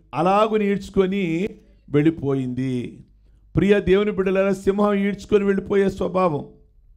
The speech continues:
ఈ రోజున సంఘములో ఉన్నప్పుడు నిన్ను ఈడ్చుకొని వెళ్ళలేడు. మందలో నుండి ఎప్పుడైతే నువ్వు బయటకు వస్తావో, సంఘ సహవాసం నుండి ఎప్పుడైతే నువ్వు బయటకు వస్తావో, సంఘంలో ఉన్నప్పుడు నిన్నేం చేయలేడు.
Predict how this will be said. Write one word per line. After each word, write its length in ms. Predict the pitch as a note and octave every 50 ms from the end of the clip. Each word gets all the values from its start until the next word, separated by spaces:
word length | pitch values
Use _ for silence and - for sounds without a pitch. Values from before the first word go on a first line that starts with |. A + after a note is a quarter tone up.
| - - - - _ _ _ _ _ _ - - - _ - - - - - - - - - _ - -
ఈ 100 | C3 D#3
రోజున 800 | F3 F#3 G3+ G#3+ G#3 G3 G#3 G#3+ G#3+ G3+ F3 E3 E3 F3 F#3+ - - _ _ _ _ _ _ _ - - -
సంఘములో 580 | E3+ F3+ G3+ G#3+ G#3 A3 A3 A3 A3 A3 A3
ఉన్నప్పుడు 420 | A3 G#3+ G#3+ G#3+ G#3+ G#3+ G3+ G#3 G#3+
నిన్ను 160 | G#3+ G#3 G#3
ఈడ్చుకొని 420 | G#3 G#3+ G#3 G#3+ - - G#3 G#3
వెళ్ళలేడు. 520 | G#3 G#3 G3+ G3 G3+ G3 F#3 D#3+ C#3+ A#2+ - - - - _ _ - -
మందలో 640 | A#2 C#3+ E3+ G3 G#3+ G3+ G#3+ G#3+ G#3+ A3 A3 A3+
నుండి 260 | A3 A3 G#3+ G#3 G#3
ఎప్పుడైతే 560 | G#3 G#3+ - - G#3+ A3 G#3+ G#3+ G#3+ G#3 G#3
నువ్వు 180 | G#3+ A3 G#3 F3
బయటకు 300 | G#3 G#3 G3+ - - G#3
వస్తావో, 640 | G#3 G3+ G#3 G#3+ G3+ G3 G3+ G#3 G3 D#3+ - - - - _ - - - - - - - - - _ _ _ _ _ _ _ _ _ _ _ _ _ _ _ _ _ _
సంఘ 340 | - - - E3 F3 G3+ G#3+ A3 A3+
సహవాసం 720 | G#3+ - G3+ F#3+ G3 G#3+ A3 A3+ A3+ A3 A3 G#3+ A3 A3
నుండి 180 | A3 A3 G#3 G#3
ఎప్పుడైతే 460 | G#3 G#3 - A3 A3+ A3 G#3+ G#3+ G#3+
నువ్వు 180 | A3 A3 G#3+ -
బయటకు 280 | G#3+ G#3+ G#3 G#3 G#3
వస్తావో, 640 | G#3+ G3+ G#3 - G#3 G#3 G3+ G3+ F3+ D#3 - - - _ _ _ _
సంఘంలో 500 | - - - E3+ F#3+ G#3 A3+ G#3+ A3+ A3+
ఉన్నప్పుడు 320 | A3+ A3 A3+ A3 A3 - A3
నిన్నేం 300 | A3+ A3 G#3+ G#3+ A3 A3
చేయలేడు. 460 | G#3+ - A3 A3 G#3+ G3 F#3 D#3 C3